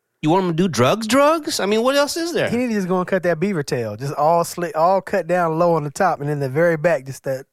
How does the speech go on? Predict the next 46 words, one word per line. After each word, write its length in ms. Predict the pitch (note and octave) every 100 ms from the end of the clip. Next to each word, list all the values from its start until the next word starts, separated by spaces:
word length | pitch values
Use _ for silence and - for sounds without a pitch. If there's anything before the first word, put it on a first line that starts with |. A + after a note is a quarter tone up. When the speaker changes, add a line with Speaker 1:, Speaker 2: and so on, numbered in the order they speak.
| _
Speaker 2:
thickness. 520 | F#3+ F3 G#2 G#2+ - _ _ _ _ _
Just 80 | F3
go 100 | G#3
Speaker 1:
See, 60 | A3
Speaker 2:
and 20 |
Speaker 1:
I'd 40 | B3
Speaker 2:
do 60 |
Speaker 1:
be 60 | G3
Speaker 2:
it. 40 |
Speaker 1:
here 100 | E3
for 120 | G3+ B2
that 180 | C#3+
shit. 280 | - C3+ A#2
That 140 | C3 E3+
would 160 | C#3
be. 200 | A2 G#2
Speaker 2:
I 100 | D3+
would 240 | F3 F3 E3
too. 160 | F3
That's 220 | D3 F#3+
what 80 | F3+
I 60 | F3+
need 120 | E3
to 80 | C#3
see. 60 |
Speaker 1:
Yeah, 100 | C3+
I 160 | D3 D#3+
was, 180 | D3+ - - _ - -
<laughs> 600 | G3+ - - E3+ C#3+ B2+ - - - _ _ _ - - - - -
I'd 180 | - F#3
be 60 |
like, 400 | E3 C#3+ C3+ B2+ -
"Get 180 | F3+
back 220 | E3 F3+ -
to 120 | E3
your, 220 | C3 A2+
to 200 | A#2 D3+
your 120 | B2+
real, 320 | A#2 D3+ D#3+
to 140 | B2 D3+
your 120 | A2+
Houston 580 | - - F3+ - B2 A2
roots. 280 | E3 F3 -
How 120 | C3+
you 200 | C3 B2
got 200 | C3 A#2